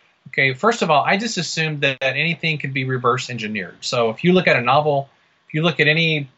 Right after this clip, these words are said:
nonfiction book, if you look at a movie, if you look at anything, there's a process for building that thing, whatever that thing is, a car, a house, a story, you know, a book, computer,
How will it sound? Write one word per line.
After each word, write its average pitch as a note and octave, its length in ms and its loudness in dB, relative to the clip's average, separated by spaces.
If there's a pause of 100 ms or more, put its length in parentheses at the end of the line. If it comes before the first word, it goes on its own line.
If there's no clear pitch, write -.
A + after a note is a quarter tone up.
(220)
nonfiction C#3 580 -2
book, D3 320 2
if - 100 -12
you C#3+ 60 -4
look C3+ 140 -2
at A#2+ 80 0
a B2 40 -4
movie, E3+ 500 2
if D3+ 140 -2
you A3 60 2
look B3 200 2
at E3 180 2
anything, A2+ 560 -4 (540)
there's D3+ 160 2
a D3 40 0
process D#3 480 0
for - 140 -8
building C3+ 520 -4
that A#2+ 240 -4
thing, C3+ 340 -2
whatever B2 260 -2
that - 200 -6
thing A2+ 180 -8
is, - 260 -10
a - 60 -16
car, C#3+ 380 6
a A2+ 40 2
house, B2+ 380 2
a - 40 -8
story, A#2+ 640 -6 (340)
you B2+ 80 -6
know, A2 120 -2
a G#2+ 40 -4
book, C3 320 2 (760)
computer, C3+ 540 0